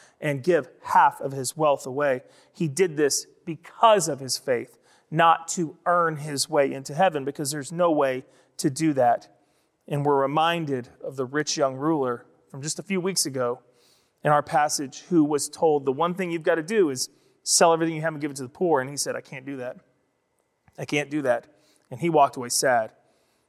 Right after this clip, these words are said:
Zacchaeus did this because of his heart for Jesus.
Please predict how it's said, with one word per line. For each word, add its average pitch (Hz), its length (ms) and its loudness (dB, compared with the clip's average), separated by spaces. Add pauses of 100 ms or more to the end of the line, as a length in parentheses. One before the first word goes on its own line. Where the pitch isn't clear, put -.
(160)
Zacchaeus 139 720 0 (380)
did 180 320 4
this - 400 -6 (720)
because 147 380 -2
of 139 120 -10
his 127 180 -6
heart - 580 2 (180)
for 135 160 -6
Jesus. 123 600 -10